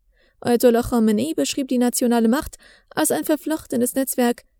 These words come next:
das aus mehreren Faktoren besteht. Er sagte, zu den Säulen der nationalen Macht gehörten unter anderem Sicherheits- und Verteidigungsmacht, Wirtschaft, öffentliches Wohlergehen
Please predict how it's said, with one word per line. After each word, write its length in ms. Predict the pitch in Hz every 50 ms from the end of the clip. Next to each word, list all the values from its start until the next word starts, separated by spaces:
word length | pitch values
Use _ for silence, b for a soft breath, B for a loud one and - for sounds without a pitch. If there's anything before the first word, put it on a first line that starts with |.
| _ -
das 160 | 320 294 -
aus 220 | - 294 294 -
mehreren 460 | 294 294 320 330 330 311 311 311 294
Faktoren 560 | - 311 302 - - - 262 240 240 247 220 202
besteht. 460 | 233 - - - 117 - - - _ _ _ _ _ _ _ _ _ b b b b b b b
Er 140 | 269 247
sagte, 500 | 240 262 254 269 - - 285 277 277 269 - _ _ -
zu 160 | - 320 302
den 200 | 302 302 294 269
Säulen 340 | 262 285 320 339 359 349 320
der 140 | 311 302
nationalen 680 | 294 294 302 294 - 302 285 285 277 269 269 277 262 247
Macht 280 | 247 269 - - - -
gehörten 420 | 320 302 311 311 320 - 302 277
unter 220 | 254 285 - 311
anderem 540 | - 254 262 262 269 269 277 277 285 269 247
Sicherheits- 640 | 220 - 262 311 - - 320 311 311 302 302 - -
und 140 | - 294
Verteidigungsmacht, 960 | - - - - - 311 - 294 - 233 220 226 - - 247 233 240 - - - _ _ _ _ _ _ _ -
Wirtschaft, 560 | 220 240 285 - - - 302 294 - - - _ _ _ _ _ _ _ -
öffentliches 680 | - 254 254 - 269 254 233 262 - 262 254 - 220
Wohlergehen 600 | 214 254 311 320 320 285 254 - 240 233 233 226